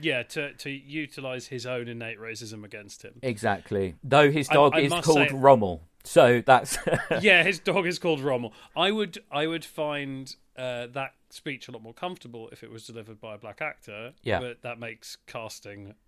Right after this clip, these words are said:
Speaker 1: uh, Slater's father a lot harder.
Speaker 2: Yeah, yeah. So
Speaker 1: Although actually, it needs,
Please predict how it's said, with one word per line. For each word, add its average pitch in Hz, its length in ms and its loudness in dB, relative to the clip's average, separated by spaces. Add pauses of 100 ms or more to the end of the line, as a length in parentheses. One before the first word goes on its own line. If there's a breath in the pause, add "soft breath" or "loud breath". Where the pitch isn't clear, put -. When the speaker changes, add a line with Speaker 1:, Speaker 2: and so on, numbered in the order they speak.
(140)
Speaker 1:
uh, 104 580 -14
Slater's 104 420 -16
father 104 340 -16
a 95 60 -16
lot 101 100 -20
harder. 101 320 -20 (760 soft breath)
Speaker 2:
Yeah, 90 380 -2 (220)
yeah. 104 260 4 (180)
So 147 200 4
Speaker 1:
Although 127 160 8
actually, 127 340 -6
it 120 120 -10
needs, 107 300 -14